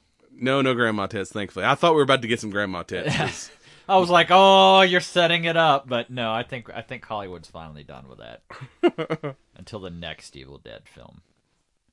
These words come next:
Speaker 1: Speaking of Evil Dead, the, like, black blood vomit, like, all over him, um, and then him turning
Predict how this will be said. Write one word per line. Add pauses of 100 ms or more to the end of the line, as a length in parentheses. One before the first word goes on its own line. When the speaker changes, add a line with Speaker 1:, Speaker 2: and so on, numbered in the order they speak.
(720)
Speaker 1:
Speaking
of
Evil
Dead,
the,
like,
black
blood
vomit, (200)
like,
all
over
him,
um,
and
then
him
turning